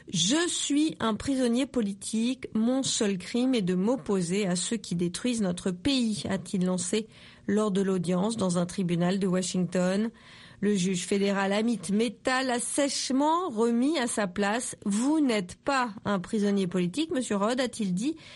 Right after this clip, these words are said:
Vous êtes ici parce que douze jurés vous ont jugé coupable de sédition, l'un des crimes les plus graves qu'un Américain puisse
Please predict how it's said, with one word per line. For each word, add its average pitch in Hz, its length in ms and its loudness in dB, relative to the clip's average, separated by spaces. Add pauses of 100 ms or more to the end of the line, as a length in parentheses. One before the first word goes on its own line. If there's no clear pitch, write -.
(140)
Vous 247 160 0
êtes 370 160 0
ici 349 320 0
parce 311 320 -4
que 247 140 0
douze 247 560 2
jurés 214 560 0
vous 190 380 0
ont 247 200 -2
jugé 196 400 0
coupable 226 400 -2
de 180 100 0
sédition, 233 600 -2 (580)
l'un 254 420 0 (120)
des 185 200 -2
crimes 240 320 0
les 302 120 2
plus 226 160 -4
graves 175 380 0
qu'un 226 240 0
Américain 190 640 0 (160)
puisse 262 360 -2